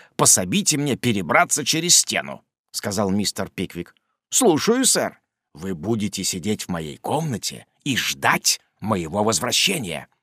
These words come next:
«Непременно. Возьмите же теперь мою ногу, и когда я скажу «ну», приподнимите меня тихонько.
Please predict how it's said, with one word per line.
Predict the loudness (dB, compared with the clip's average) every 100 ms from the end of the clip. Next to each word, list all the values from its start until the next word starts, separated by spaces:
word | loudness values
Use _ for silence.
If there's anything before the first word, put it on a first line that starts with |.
| _ _ -10
«Непременно. | -2 6 6 6 4 2 0 0 -4 -10 _ _ _ -16
Возьмите | -2 0 2 2 2 2
же | 0
теперь | 0 0 2 2
мою | 0 -2 0
ногу, | 4 6 4 -10 _ _ _ _
и | 4 4
когда | 6 4 4 4
я | 4 2
скажу | 0 -2 0 -2 -6
«ну», | 6 8 8 4 _ _ _ _ -2
приподнимите | -2 2 0 0 0 0 0 -2
меня | -2 -4 -4
тихонько. | -6 -6 -8 -8 -12